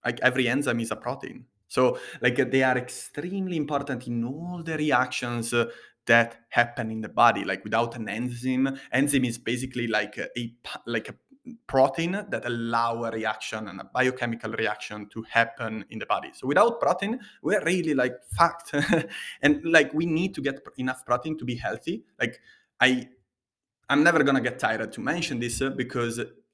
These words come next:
every time I say, I mention about the protein, you know,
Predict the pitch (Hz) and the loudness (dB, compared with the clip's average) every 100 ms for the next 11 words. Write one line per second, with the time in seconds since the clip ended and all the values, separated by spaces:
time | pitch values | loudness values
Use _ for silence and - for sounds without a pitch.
0 | _ _ - 143 143 143 135 123 135 123 | _ _ -2 -2 0 2 2 0 -2 -2
1 | 117 120 120 117 113 113 113 190 196 147 | -4 -8 -8 -8 -8 -8 -6 -4 0 0
2 | 131 - - _ - 123 | 0 -4 -18 _ -6 -4